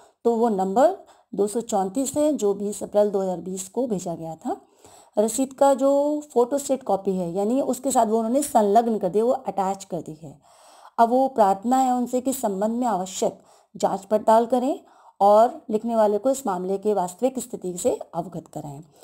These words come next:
तत्पश्चात आपका क्या आएगा? धन्यवाद, भवदीय क ख ग। चूँकि आपको पता है और आपको पहले भी बताया गया है कि आपको किसी भी प्रकार से अपना नाम नहीं लिखना है, अगर परीक्षा में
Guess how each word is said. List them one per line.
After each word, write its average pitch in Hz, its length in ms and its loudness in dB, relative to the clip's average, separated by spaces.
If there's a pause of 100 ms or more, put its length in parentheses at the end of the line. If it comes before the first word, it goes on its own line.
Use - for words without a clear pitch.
(220)
तत्पश्चात 226 500 2
आपका 220 260 4
क्या 240 180 0
आएगा? 233 320 0 (240)
धन्यवाद, 185 580 -4 (460)
भवदीय 196 480 0 (400)
क 208 140 6
ख 208 140 -8
ग। 180 220 -2 (300)
चूँकि 202 220 -6
आपको 185 240 -2
पता 185 280 2
है 269 200 0
और 277 100 0
आपको 220 220 -2
पहले 247 260 -2
भी 294 80 0
बताया 254 360 2
गया 254 140 0
है 277 180 -2 (380)
कि 269 100 0 (100)
आपको 220 400 0
किसी 277 260 -8
भी 285 60 -2
प्रकार 233 280 0
से 233 120 -4
अपना 240 200 -4
नाम 202 300 -4
नहीं 202 360 -6
लिखना 240 320 -6
है, 254 260 -4 (420)
अगर 277 360 4
परीक्षा 254 720 -2
में 214 380 -2